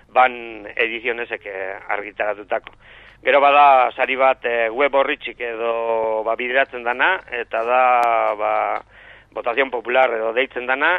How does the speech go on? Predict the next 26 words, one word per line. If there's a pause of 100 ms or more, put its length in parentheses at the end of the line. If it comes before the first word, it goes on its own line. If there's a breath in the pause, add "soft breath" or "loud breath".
(100)
eta
hau
Lágrimas
de
la
lluvia (320 loud breath)
lanak,
eh,
jaso
dau, (140)
Damián
Campanario
eta
Alessandro (380 loud breath)
Baldrigik,
eh, (100)
eindako
lana, (100)
eta
Rosa
Monteroren, (600 soft breath)
eh,
liburu
batetan
dago,
eh,